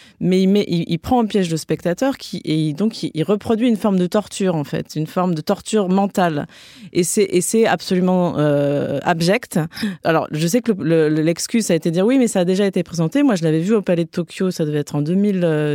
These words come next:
dix-huit, je crois. » Et en fait, j'avais le souvenir d'images comme ça qu'on voyait parmi d'autres, en fait. Et il n'y avait pas du tout cette stratégie de pr-, de, de, d'être pris au piège.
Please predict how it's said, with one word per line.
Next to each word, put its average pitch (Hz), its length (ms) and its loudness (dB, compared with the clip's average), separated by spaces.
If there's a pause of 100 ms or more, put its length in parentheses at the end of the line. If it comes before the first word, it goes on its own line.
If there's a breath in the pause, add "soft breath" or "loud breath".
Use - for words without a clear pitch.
(100)
dix-huit, 147 560 -6
je 170 100 -4
crois. » 180 380 -4 (120)
Et 214 200 4
en 180 80 2
fait, 262 200 2
j'avais 202 200 2
le 202 80 0
souvenir 214 420 2
d'images 208 540 2
comme 175 180 -2
ça 214 200 -2
qu'on 214 120 -2
voyait 170 380 2
parmi 190 320 0
d'autres, 180 320 -2
en 160 60 -4
fait. 160 220 -4
Et 170 40 -4
il - 20 -2
n'y 156 60 0
avait 156 140 0
pas 233 120 0
du 220 120 -2
tout 233 120 -10
cette 180 160 -4
stratégie 185 560 -2
de 180 120 -2
pr-, - 200 -8
de, 160 200 -2
de, 147 160 -2
d'être 156 300 -4
pris 247 220 -2
au 220 80 2
piège. 165 460 0